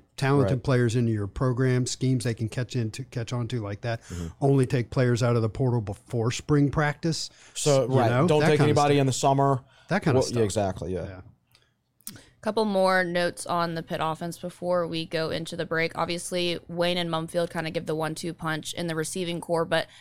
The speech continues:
Speaker 3: my question is less about how good these receiv-, these Pitt receivers are and more about who's gonna be covering them. We saw the
Speaker 2: Mm-hmm.
Speaker 3: depth chart come out this week, and Dorian Strong is li-, still listed as cornerback one, yet I think that hand j-, injury is giving him more problems than we think.
Speaker 2: Yeah, I mean, we had heard, David had heard, actually,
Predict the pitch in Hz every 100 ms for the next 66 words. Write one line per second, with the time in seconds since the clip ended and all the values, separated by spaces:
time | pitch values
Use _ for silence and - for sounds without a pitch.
0 | - 196 202 269 294 330 247 190 208 190
1 | 175 170 - - 190 175 180 180 185 170
2 | 160 - 185 - - _ 175 165 - 175
3 | 185 185 170 160 160 156 160 196 170 151
4 | - - 254 208 165 156 - 180 165 143
5 | 143 143 - - _ 180 190 185 180 190
6 | - 165 - 175 170 - - 170 165 165
7 | 170 175 170 - 190 196 165 165 - -
8 | 214 196 196 160 160 - 180 165 151 147
9 | 160 175 156 147 - - _ 156 170 160
10 | 170 156 156 - - 185 170 160 151 156
11 | - 156 156 160 151 151 151 147 143 -
12 | - - - - 120 143 131 123 110 -
13 | - 127 127 123 104 87 156 165 110 120
14 | 123 113 87 123 117 95 90 101 95 95
15 | 82 - 95 85 101